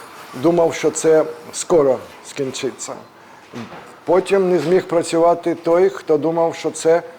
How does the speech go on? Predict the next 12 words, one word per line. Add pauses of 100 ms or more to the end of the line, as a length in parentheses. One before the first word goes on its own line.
(460)
зовсім
ніколи
не
скінчиться. (180)
А
працюють
тільки (160)
ті, (260)
які
працюють (140)
і
думають